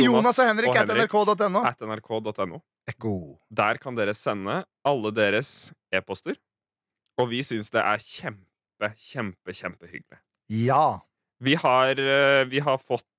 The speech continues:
Speaker 1: altså, å, Jonas, vi har fått så masse mails, og jeg, eh, <laughs> jeg vil, eh, fyre av gårde med et, eh, spørsmål vi fikk først.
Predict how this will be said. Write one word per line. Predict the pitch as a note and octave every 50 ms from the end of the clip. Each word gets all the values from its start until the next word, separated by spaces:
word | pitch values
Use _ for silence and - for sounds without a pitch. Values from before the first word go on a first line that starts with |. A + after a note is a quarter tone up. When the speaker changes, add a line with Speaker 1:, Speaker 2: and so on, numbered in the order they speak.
| _ _
Speaker 1:
altså, | - A2 G2+ G#2+ G2
å, | D2 G#2 G2+ G2+ -
Jonas, | E2+ G2+ G#2 G2+ G#2 A2 - -
vi | A2+
har | A2 G#2+ -
fått | - G#2+ - -
så | G#2
masse | G2+ G2 G#2
mails, | G2+ G2 G2 -
og | - A#2+ A#2
jeg, | A2 A2+ A2+ A2+ A2+ A2+ A#2 A2+ A2+ A2+ G#2 - _
eh, | - A2 A2 A2 A2 A2 A2 G#2+ G#2+ G#2+ G#2 G#2 G#2 - - - A2+ C3 A#2+ A#2
<laughs> | - _ _ _ _ _ - _ _ _ _ _ _ _ _ - A2+ A2+
jeg | A2+ A2+ A2+ A2+ A#2 A#2 A#2 A2+ - A#2
vil, | A#2 A2+ A#2 A#2 A#2 A#2 B2 B2 A#2+
eh, | A#2+ A#2 A#2
fyre | A#2 - _ - C#3+ A2+ G#2+ G2 G#2+ A2 A2+ -
av | - A#2+ A2+ A#2+
gårde | A#2 A2 G2+ G#2 A#2 C#3 C3+
med | A2+ G#2+ A2 - -
et, | A2+ A2+ - _ _ -
eh, | B2+ A#2+
spørsmål | A#2 - - G2+ G2+ - G#2+ G3 G#2
vi | G2+ A#2
fikk | G#2 - -
først. | F2+ - - - - -